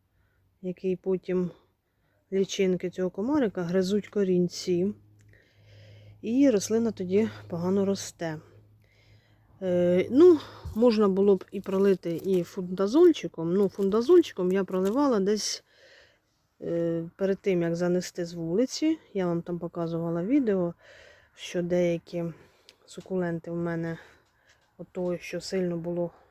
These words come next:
мокро їм і холодно, почали, ну, пропадати листочки. Я пролила фундазольчиком, листя вони от сушили ті, а,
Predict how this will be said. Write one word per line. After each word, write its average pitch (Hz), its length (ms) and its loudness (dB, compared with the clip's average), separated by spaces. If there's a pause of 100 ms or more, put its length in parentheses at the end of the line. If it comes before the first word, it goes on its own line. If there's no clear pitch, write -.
(140)
мокро 190 480 -2
їм 277 300 2 (280)
і 233 60 -12
холодно, 247 680 0 (600)
почали, 196 720 0 (320)
ну, 220 140 -6
пропадати 190 580 -6
листочки. 170 640 -6 (320)
Я 190 200 0
пролила 180 460 0
фундазольчиком, 277 1000 2 (500)
листя 190 400 0
вони 180 220 2
от 170 140 0
сушили 277 640 2
ті, 339 280 0 (800)
а, 180 400 -4